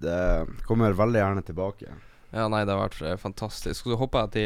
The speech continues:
Speaker 2: lytterne våre der ute har, eh, koset seg. Håper dere trivdes veldig med Henrik, eh, Iversen, og så håper jeg at, eh,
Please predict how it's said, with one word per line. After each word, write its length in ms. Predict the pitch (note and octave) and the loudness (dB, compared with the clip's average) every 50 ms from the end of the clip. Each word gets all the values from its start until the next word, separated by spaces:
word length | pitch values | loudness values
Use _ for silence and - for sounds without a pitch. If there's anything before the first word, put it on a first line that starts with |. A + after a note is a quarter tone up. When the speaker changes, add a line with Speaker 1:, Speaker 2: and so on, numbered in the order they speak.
| G#2 G#2 | 0 0
Speaker 2:
lytterne 260 | A2 - - A#2 G#2 | -2 -2 -2 -2 -2
våre 160 | G2+ G#2 G2+ - | -4 -6 -6 -4
der 220 | - G#2 G#2 G#2 | -2 0 2 2
ute 140 | G#2 - G#2 G2 | 2 2 2 -2
har, 280 | - G2+ G#2 G#2 G2+ G2+ | -4 -4 -2 2 2 2
eh, 140 | G2 G2+ G2+ | 2 2 0
koset 340 | - - A#2 A2+ - - A#2+ | -2 -2 -4 -4 -4 -4 -2
seg. 220 | - C3+ C3 C3 - - - - - - - - - | 0 0 0 -2 -4 -8 -14 -14 -14 -16 -16 -4 2
Håper 380 | C3+ C3+ C3+ - - A#2+ A#2+ A#2+ A#2+ | 2 2 2 2 2 2 4 4 2
dere 180 | - - A#2+ - - | 0 -4 -8 -8 -2
trivdes 480 | - C3 C3 B2+ C3 C3+ A#2+ A2 - - - | 2 2 2 2 2 2 0 0 -2 -4 -6
veldig 480 | - A2 A2+ A#2 A#2+ B2+ C#3 C#3+ C#3+ C3+ | -4 -4 -2 2 4 4 4 4 2 2
med 220 | B2+ B2 A#2+ A#2 | 2 2 2 2
Henrik, 440 | A#2 B2 B2 B2 A2+ A2 G#2+ - - A#2+ | 2 2 0 2 0 0 -2 -2 0 0
eh, 140 | A2+ A2+ A2 | 2 2 2
Iversen, 400 | - A2+ A#2 B2 B2 - - G#2 | 2 2 0 0 0 -2 -4 -6
og 80 | G2+ - | -6 -6
så 80 | - G2+ | -6 -4
håper 380 | G#2 A2 A2+ - - A2+ F#2+ | -2 -4 -2 0 0 0 0
jeg 80 | F2+ - | 0 -2
at, 240 | G#2 - - - - | -6 -8 -8 -4 -2
eh, 400 | G#2+ G#2 G2+ G2 G2 G2+ G2+ | 0 0 0 0 0 -2 -4